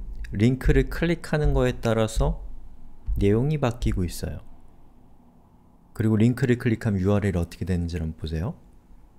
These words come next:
누르면 영 번, 누르면 일 번, 누르면 이 번. 자, 이거 잘 생각해 보셔야 돼요.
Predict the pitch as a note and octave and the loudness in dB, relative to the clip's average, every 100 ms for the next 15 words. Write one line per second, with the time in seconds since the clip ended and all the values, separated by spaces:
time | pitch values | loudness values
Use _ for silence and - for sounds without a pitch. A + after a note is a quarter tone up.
0 | - - F2+ F#2 A2 E3 - - - - | -2 0 2 2 2 0 -4 -14 -18 -8
1 | - D#2 F2+ F#2+ - - - - - - | -4 -2 -2 -2 -4 -16 -20 -20 -8 0
2 | - F#2 G#2 C3 E3 D#3+ - A2+ A2+ D#2+ | 2 2 2 0 -2 -4 -2 -2 0 -4
3 | D#2+ - - - G2 G2+ C3 D#3+ - - | -6 -12 -18 -6 -2 0 0 0 -4 -10
4 | - G2 F#2+ D#2+ - - - - - - | -8 -6 -6 -8 -10 -20 -20 -20 -20 -20
5 | - - F#2 F#2+ - G2+ A2+ G#2 - F2 | -14 -4 -2 -2 -4 -2 0 0 -2 -4
6 | E2+ G#2+ F#2+ E2+ D2+ F#2 | -2 2 4 4 2 -2